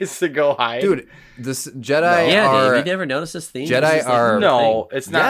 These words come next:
Speaker 2: Yes.
Speaker 1: the thing where they go
Speaker 3: They're
Speaker 1: hide.
Speaker 3: too proud. That's you. Luke makes a very good point in this movie.
Speaker 2: Jedi are
Speaker 3: That the
Speaker 2: based
Speaker 3: Jedi
Speaker 2: off
Speaker 3: think that
Speaker 2: samurai.
Speaker 3: they
Speaker 2: When samurai are shamed, they kill themselves.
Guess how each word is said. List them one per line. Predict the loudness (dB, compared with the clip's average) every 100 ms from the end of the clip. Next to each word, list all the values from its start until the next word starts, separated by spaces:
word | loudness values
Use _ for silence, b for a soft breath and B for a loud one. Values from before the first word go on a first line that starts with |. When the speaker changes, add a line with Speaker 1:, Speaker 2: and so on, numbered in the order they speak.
| 0
Speaker 2:
Yes. | -2
Speaker 1:
the |
thing | -4 -2
where | -4
they | -4
go | -2 -2
Speaker 3:
They're | -2
Speaker 1:
hide. | -2 -2
Speaker 3:
too | 0
proud. | 0 0 -2 -4
That's | -4 -4 -10
you. | -6 -6
Luke | -4 -6 -4
makes | -6 -6
a |
very | -10 -8 -6 -4 -4 -6
good | -8 -12
point | -10 -10
in | -10
this | -12 -10
movie. | -10 -10 -12 -10
Speaker 2:
Jedi | -2 0 2 0
are |
Speaker 3:
That |
the | 0
Speaker 2:
based | 0 0 2
Speaker 3:
Jedi |
Speaker 2:
off | 2
Speaker 3:
think | 2 0
that |
Speaker 2:
samurai. | 0 2 -2 -2 -4
Speaker 3:
they | -6
Speaker 2:
When | -6 -4
samurai | -2 -2 -2 -2 -2
are | -2 -4
shamed, | -4 -4 -6 -6
they | -6 -6
kill | -8 -4 -2
themselves. | -2 -6 -8 -12 -12 -16 -20 -20